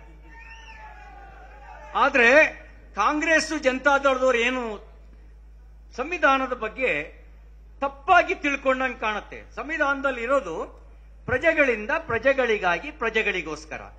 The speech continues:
ಅವ್ರು ಎರಡೂ ಪಾರ್ಟಿ ಭಾವಿಸ್ಬಿಟ್ಟಿದಾವೆ, ಕುಟುಂಬದಿಂದ,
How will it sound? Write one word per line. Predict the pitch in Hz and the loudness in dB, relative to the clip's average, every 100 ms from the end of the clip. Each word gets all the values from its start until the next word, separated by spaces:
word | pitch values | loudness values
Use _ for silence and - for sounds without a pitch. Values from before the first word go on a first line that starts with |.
| - - - | -20 -20 -6
ಅವ್ರು | 214 247 | -2 -2
ಎರಡೂ | 202 240 330 | -2 -2 -2
ಪಾರ್ಟಿ | 359 339 294 302 | 0 2 2 0
ಭಾವಿಸ್ಬಿಟ್ಟಿದಾವೆ, | 269 262 262 - - 208 185 208 220 - - - - - - | 0 0 -4 -10 -6 -2 0 0 -2 -4 -18 -20 -20 -18 -10
ಕುಟುಂಬದಿಂದ, | 302 359 330 294 277 233 | -4 -2 4 4 4 -2